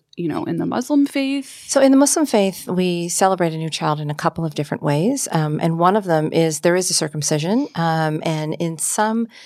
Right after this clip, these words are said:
Speaker 2: Muslim cultures, it's almost like a wedding. It's such a big deal, and it's, there's a huge ceremony around it. Um, and in Pakistani culture, it's less so. Uh, so it wasn't something that was necessarily, uh, lauded or attended.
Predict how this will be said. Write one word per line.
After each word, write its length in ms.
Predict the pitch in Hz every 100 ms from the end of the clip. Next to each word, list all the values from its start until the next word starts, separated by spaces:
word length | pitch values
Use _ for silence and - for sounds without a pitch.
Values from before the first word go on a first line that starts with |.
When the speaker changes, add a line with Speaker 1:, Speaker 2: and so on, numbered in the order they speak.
| - _ -
Speaker 2:
Muslim 260 | 180 180
cultures, 500 | 165 175 160 160 151 151
it's 300 | 151 - - - -
almost 320 | 180 180 165
like 80 | 156
a 80 |
wedding. 560 | 147 151 156 147 139 -
It's 180 | 147 147
such 200 | 170 160
a 40 | 151
big 380 | - 156 151
deal, 440 | - 220 214 180 151
and 160 | 147
it's, 160 | 147 147
there's 180 | 147 147
a 40 | 147
huge 260 | - 147 151
ceremony 600 | - 214 208 190 175 170
around 300 | 160 156 156
it. 180 | 156 156 - - -
Um, 160 | 175 180
and 80 |
in 100 | 180
Pakistani 500 | 175 233 247 - 190
culture, 300 | 170 160 147
it's 220 | 147 - 151
less 240 | 147 151
so. 420 | - 226 285 381 - - - -
Uh, 300 | 160 156 151
so 380 | - 165 156
it 140 | 156 160
wasn't 300 | 180 180 175
something 300 | 165 151 156
that 80 | 156
was 140 | 147
necessarily, 800 | 156 156 - 147 147 147 139 -
uh, 300 | 156 151 -
lauded 640 | - 160 156 156 156 143 139
or 380 | 139 135 131 -
attended. 680 | 151 - 156 151 151 151 -